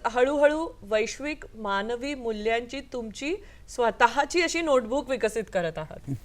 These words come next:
<laughs> राईट? तर आत्तासाठी, अ, श्री पराग तांदळे आहेत माझे सहकारी, मी त्यांना विचारू इच्छिते की या प्रश्नाबद्दल तुम्ही तुमचं मत मांडू शकाल का?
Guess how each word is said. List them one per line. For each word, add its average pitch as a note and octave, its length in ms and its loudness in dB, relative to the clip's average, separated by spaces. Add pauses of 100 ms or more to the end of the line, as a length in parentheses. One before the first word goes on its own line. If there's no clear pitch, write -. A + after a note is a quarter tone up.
<laughs> - 220 -16
राईट? A#3 320 0 (440)
तर D#4 140 10 (140)
आत्तासाठी, C#4 800 6
अ, A3+ 520 2
श्री A#3+ 240 -6
पराग A3+ 320 6 (100)
तांदळे A#3 340 4
आहेत A#3+ 280 4
माझे A3+ 260 0
सहकारी, A3 600 -2 (480)
मी C#4 140 -2
त्यांना C4 440 6
विचारू C4 420 2
इच्छिते B3+ 400 -4
की D#4 220 -4
या B3+ 140 2
प्रश्नाबद्दल D4 920 -2
तुम्ही C4 200 -8
तुमचं B3 400 2
मत C4 140 0 (100)
मांडू G#3+ 280 0
शकाल F#3 340 -4
का? E3 220 -10